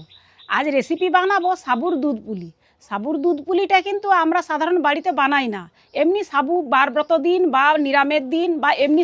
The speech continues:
সময় হলে সাবুর অনেক রকম আইটেম করে খাই আমরা, কিন্তু সাবুর দুধ পুলি কখনোই করা হয়নি। তো সাবুর দুধ পুলিটা কীভাবে করতে হয় সেটাই আমি তোমাদের দেখাবো। তার জন্য আমি নিয়েছি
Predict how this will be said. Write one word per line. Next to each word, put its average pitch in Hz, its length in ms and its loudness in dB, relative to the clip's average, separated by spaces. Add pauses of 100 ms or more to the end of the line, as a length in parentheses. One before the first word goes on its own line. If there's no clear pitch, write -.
সময় 359 300 4
হলে 349 180 6 (540)
সাবুর 302 340 2
অনেক 339 200 2
রকম 349 180 0 (100)
আইটেম 311 340 2
করে 302 120 4 (100)
খাই 262 180 -2 (120)
আমরা, 254 180 -4 (140)
কিন্তু 302 240 -4
সাবুর 247 340 -6
দুধ 226 200 -6
পুলি 330 180 -2 (140)
কখনোই 370 420 0
করা 277 160 2 (100)
হয়নি। 196 320 -6 (480)
তো - 40 -14 (100)
সাবুর 208 360 -6
দুধ 339 200 0
পুলিটা 381 280 0 (160)
কীভাবে 359 460 -2 (140)
করতে 302 340 0
হয় 320 240 0
সেটাই 302 300 -2
আমি 339 180 0
তোমাদের 285 300 -2 (120)
দেখাবো। 180 300 -12 (600)
তার 254 240 2
জন্য 359 180 4 (120)
আমি 370 200 4
নিয়েছি 359 380 4